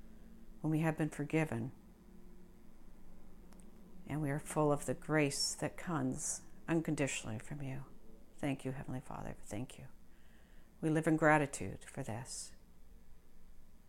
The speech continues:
Amen. As we continue in worship today,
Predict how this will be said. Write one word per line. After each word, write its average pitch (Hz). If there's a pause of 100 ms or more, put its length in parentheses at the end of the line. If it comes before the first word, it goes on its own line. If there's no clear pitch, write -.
(160)
Amen. 143 (3000)
As 208
we 247
continue 320
in 339
worship 233
today, 151